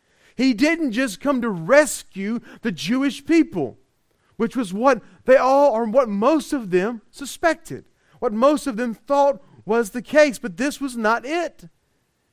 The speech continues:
It was known the Messiah was coming for a people. They were not expecting that he was coming for the Jews and the Gentiles. Jesus was coming for all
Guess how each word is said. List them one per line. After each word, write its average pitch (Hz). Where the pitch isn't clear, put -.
It 214
was 208
known 262
the 277
Messiah 247
was 254
coming 262
for 240
a 214
people. 262
They 196
were 233
not 226
expecting 185
that 165
he 208
was 196
coming 160
for 170
the 156
Jews 185
and 202
the 202
Gentiles. 151
Jesus 196
was 185
coming 190
for -
all 247